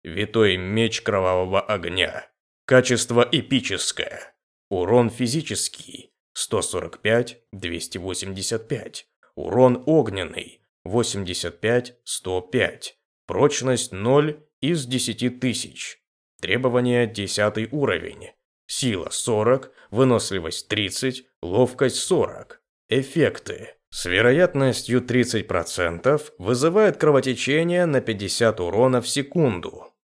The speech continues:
Ловкость плюс двадцать, сила плюс двадцать, выносливость плюс двадцать, интеллект плюс десять, мудрость плюс десять,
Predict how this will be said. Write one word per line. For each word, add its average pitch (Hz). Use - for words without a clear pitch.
Ловкость 107
плюс 92
двадцать, 90
сила 123
плюс 98
двадцать, 85
выносливость 104
плюс 95
двадцать, 90
интеллект 117
плюс 87
десять, 143
мудрость 104
плюс 92
десять, 156